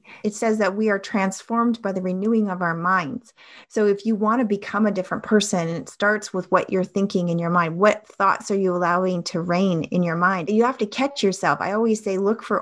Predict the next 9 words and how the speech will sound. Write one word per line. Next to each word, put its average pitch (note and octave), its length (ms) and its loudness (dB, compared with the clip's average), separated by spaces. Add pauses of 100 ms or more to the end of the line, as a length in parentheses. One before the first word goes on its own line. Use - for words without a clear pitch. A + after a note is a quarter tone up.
always F3+ 580 0 (140)
statements - 560 0
or E3+ 100 4
look F#3+ 200 0
for G3+ 120 -2
never F3+ 360 2
statements. - 480 -2
Oh, F3+ 120 2
like, E3+ 300 -2